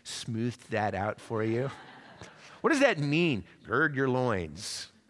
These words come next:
In the ancient world, people wore long, flowing robes. So if you had work to do or some strenuous activity you had to engage in, then you had to pick up your robe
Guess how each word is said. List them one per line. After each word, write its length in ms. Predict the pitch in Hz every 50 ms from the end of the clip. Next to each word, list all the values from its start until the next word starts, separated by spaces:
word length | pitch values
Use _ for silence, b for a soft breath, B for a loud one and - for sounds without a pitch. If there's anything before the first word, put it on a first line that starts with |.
| - - _ _ _ _ _ _ B B B B B B
In 140 | 180 170 175
the 120 | 175 165 -
ancient 480 | 180 175 208 269 269 - - 285 - 190
world, 500 | 202 196 185 151 143 143 151 180 208 - - - -
people 400 | - - 175 180 - - 170 175
wore 420 | 156 151 151 151 151 156 151 151
long, 520 | 143 127 123 120 131 139 147 151 151 147 139
flowing 580 | - - - 151 135 135 139 135 135 131 127 131 -
robes. 560 | 123 117 110 85 69 85 - - - - - _ _ _ _ _ _ b b b b b b b
So 160 | - - 180
if 160 | 156 - 185
you 80 | 214 220
had 260 | 247 226 214 165 143 - - -
work 400 | - 143 147 190 214 220 220 - -
to 100 | - 143
do 280 | 123 120 110 101 98
or 80 | 98 104
some 220 | - - 151 151 156
strenuous 840 | - - - - - 160 170 196 214 233 240 240 233 226 202 - 214
activity 560 | 190 190 180 - - 208 196 185 185 160 151
you 180 | 143 143 147
had 160 | 147 147 147 135
to 140 | 135 123 - B B B B B
engage 640 | - 147 147 135 131 151 151 156 165 156 131 143
in, 160 | 131 120 117 B B B B
then 240 | - 160 160 156 156
you 140 | 175 214
had 200 | 214 233 220 208 -
to 120 | 196 160 110 - - - - _ -
pick 280 | - - 226 220 - 247
up 200 | 220 208 - -
your 140 | 170 170
robe 540 | 156 143 151 180 214 196 165 143 143 135 -